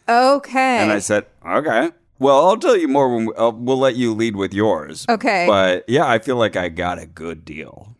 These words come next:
Speaker 1: Okay, yeah. She clearly does prefer the Zoom if she can get it.
Speaker 2: Yeah.
Speaker 1: But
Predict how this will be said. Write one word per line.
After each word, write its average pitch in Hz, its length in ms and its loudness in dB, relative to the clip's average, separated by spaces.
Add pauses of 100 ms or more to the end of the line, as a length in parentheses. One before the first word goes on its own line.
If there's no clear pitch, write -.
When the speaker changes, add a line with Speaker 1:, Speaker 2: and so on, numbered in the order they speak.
(160)
Speaker 1:
Okay, 226 420 0
yeah. 226 160 0
She - 220 -4
clearly 370 480 -2
does 247 340 0
prefer 220 560 -2
the 190 160 -4
Zoom 185 640 -8 (200)
if 202 140 -4
she - 180 -8
can 196 200 -8
get 196 120 -2
it. 180 220 -4
Speaker 2:
Yeah. - 300 -2
Speaker 1:
But 240 400 0